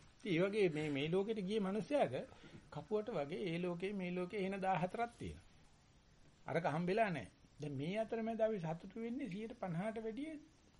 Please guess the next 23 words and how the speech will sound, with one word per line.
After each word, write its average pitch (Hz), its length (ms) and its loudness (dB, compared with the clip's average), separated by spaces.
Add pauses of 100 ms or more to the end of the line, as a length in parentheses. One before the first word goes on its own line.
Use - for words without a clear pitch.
(140)
වංචනික 214 440 -6
ධර්මකින්. 135 480 -8 (1400)
ඒක 165 220 -2
කියලා 247 280 -4
දෙන්න 233 180 0
පුළුවන් 208 320 -2
අපිට 220 200 -2
වැඩි 220 180 0
උඩින් 214 240 -2
ඉන්න 214 160 0
කෙනෙකුට 220 300 -2
විතරයි. 170 320 0
උඹ 143 120 -4
ඔය 170 200 2 (320)
අල්ලන්නේ 175 440 0
රත්තරන් 175 420 0
කෑල්ල, 165 280 0
රත්තරන් 185 360 -2
කෑල්ල 185 180 2
නෙවෙයි 208 200 -2
අසුචි 180 360 -4
ඕක 104 240 -10
කියලා. - 360 -18